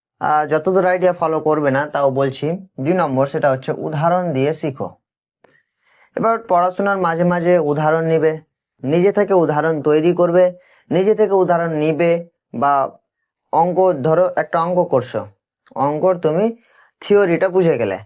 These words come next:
যে হ্যাঁ এই অঙ্কটা এই নিয়মে হয়। এবার তুমি নিজে থেকে অঙ্ক বা নিজে থেকে এক্সাম্পল লিখবে খাতাতে, বা বইয়ে অনেক এক্সাম্পল দেওয়া থাকে, ওগুলো নিয়ে কি করবে তুমি, যে নিজে করার চেষ্টা করবে। উদাহরণ দিয়ে দিয়ে যখন শিখবে,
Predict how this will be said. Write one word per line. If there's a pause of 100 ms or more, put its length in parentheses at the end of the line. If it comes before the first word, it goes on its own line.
(140)
যে
হ্যাঁ
এই
অঙ্কটা (100)
এই
নিয়মে
হয়। (280)
এবার
তুমি (480)
নিজে
থেকে
অঙ্ক (480)
বা
নিজে
থেকে
এক্সাম্পল (160)
লিখবে
খাতাতে, (140)
বা
বইয়ে
অনেক (120)
এক্সাম্পল (100)
দেওয়া
থাকে,
ওগুলো
নিয়ে
কি
করবে
তুমি, (760)
যে (140)
নিজে
করার
চেষ্টা (100)
করবে। (140)
উদাহরণ (100)
দিয়ে
দিয়ে
যখন
শিখবে,